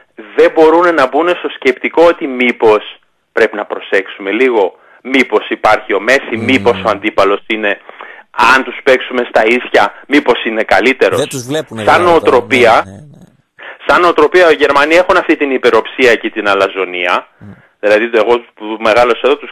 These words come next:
Speaker 1: ξέρω και από την καλή και από την ανάποδη. Δηλαδή
Speaker 2: Ναι.
Speaker 1: δεν δέχονται, ρε παιδί μου, ούτε ότι η Αμερική θα βγάλει πρώτη το,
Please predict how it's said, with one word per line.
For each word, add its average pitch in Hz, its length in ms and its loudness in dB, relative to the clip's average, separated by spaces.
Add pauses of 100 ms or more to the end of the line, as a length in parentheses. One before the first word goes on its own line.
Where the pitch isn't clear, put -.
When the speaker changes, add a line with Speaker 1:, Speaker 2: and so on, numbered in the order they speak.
Speaker 1:
ξέρω 139 200 2
και 151 120 2
από 127 100 2
την 113 120 -8
καλή 123 260 2
και 170 120 0
από 135 100 0
την 107 140 -4
ανάποδη. 87 680 -4
Δηλαδή 104 380 -2 (1000)
Speaker 2:
Ναι. 117 120 -14
Speaker 1:
δεν 127 200 2
δέχονται, 147 380 2
ρε 143 100 2
παιδί 151 200 2
μου, 156 140 2
ούτε 196 200 4
ότι 135 300 2
η 135 40 4
Αμερική 131 460 2
θα 131 140 2
βγάλει 123 300 2
πρώτη 120 400 0
το, 117 140 2